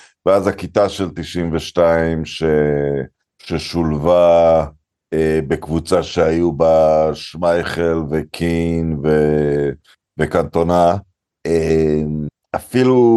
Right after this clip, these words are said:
רוני ורונלדו ש-, ש-, שעלו ביחד, אה, אומנם ברכש שניהם,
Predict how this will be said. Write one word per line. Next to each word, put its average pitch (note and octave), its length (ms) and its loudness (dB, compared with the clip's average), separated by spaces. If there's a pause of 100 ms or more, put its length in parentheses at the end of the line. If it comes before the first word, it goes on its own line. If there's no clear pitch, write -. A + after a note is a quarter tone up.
(320)
רוני G#2+ 480 2
ורונלדו F#2 1120 2
ש-, - 200 -18
ש-, D2+ 540 -4
שעלו E2 680 0
ביחד, E2+ 680 2 (160)
אה, D2 720 -2 (640)
אומנם E2 280 0
ברכש F#2+ 520 2
שניהם, D#2 360 -2